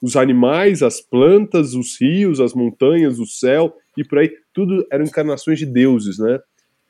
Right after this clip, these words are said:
E talvez, e aí é uma hipótese minha que eu criei agora, mas talvez essa forma de se relacionar com a natureza seja também, não só pra, pra explicar o mundo, mas também pra você sentir menos só.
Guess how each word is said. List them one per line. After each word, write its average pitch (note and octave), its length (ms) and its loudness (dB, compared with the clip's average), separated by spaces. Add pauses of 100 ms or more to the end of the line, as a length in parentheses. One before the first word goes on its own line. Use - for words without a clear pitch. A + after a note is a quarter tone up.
(160)
E F3 100 -4
talvez, D3 1080 2
e A2+ 140 -4
aí B2+ 120 2
é F#3+ 40 -2
uma E3+ 160 -2
hipótese A2+ 600 -2
minha G2 560 -2 (1040)
que - 100 -4
eu G#2+ 60 0
criei G#2+ 320 0
agora, G#2+ 460 0
mas A2 220 -6
talvez D3+ 600 -2 (800)
essa F3+ 760 -2 (360)
forma F3+ 360 2
de D3+ 100 -4
se - 80 -4
relacionar A#2+ 480 -2
com B2+ 100 -4
a A#2+ 40 0
natureza D3+ 400 0
seja C#3+ 360 0
também, F3 540 2
não F#3+ 200 0
só F3+ 260 0
pra, D#3 240 -2 (260)
pra C3 160 2
explicar B2+ 540 0
o - 100 2
mundo, C#3 580 0 (260)
mas D3+ 200 -2
também F#3 340 2
pra F#3+ 120 -6
você F3 200 -4
sentir E3+ 320 -8
menos F#3 340 -2
só. E3+ 240 -2